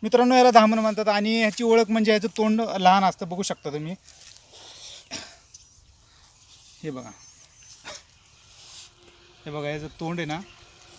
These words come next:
अ, खूप लहान असतं आणि, अ, मान पण छोटी असते आणि याची बॉडी जी असते, बॉडी, हे बघा, बॉडी एकदम, अ, मोठी साईजमध्ये असते बॉडी याची पूर्ण.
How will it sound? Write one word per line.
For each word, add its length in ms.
अ, 180
खूप 180
लहान 240
असतं 340
आणि, 520
अ, 120
मान 240
पण 240
छोटी 200
असते 400
आणि 200
याची 200
बॉडी 320
जी 100
असते, 240
बॉडी, 280
हे 40
बघा, 280
बॉडी 300
एकदम, 440
अ, 380
मोठी 280
साईजमध्ये 460
असते 220
बॉडी 280
याची 160
पूर्ण. 400